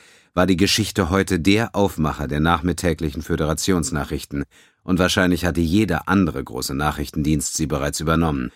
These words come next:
Der Überfall auf die U S S Bombay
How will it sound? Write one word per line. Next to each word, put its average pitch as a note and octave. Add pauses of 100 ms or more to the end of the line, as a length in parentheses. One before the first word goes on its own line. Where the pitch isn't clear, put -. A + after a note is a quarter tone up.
(340)
Der F2
Überfall A2
auf D#2+
die E2
U A2+
S F2+
S -
Bombay D2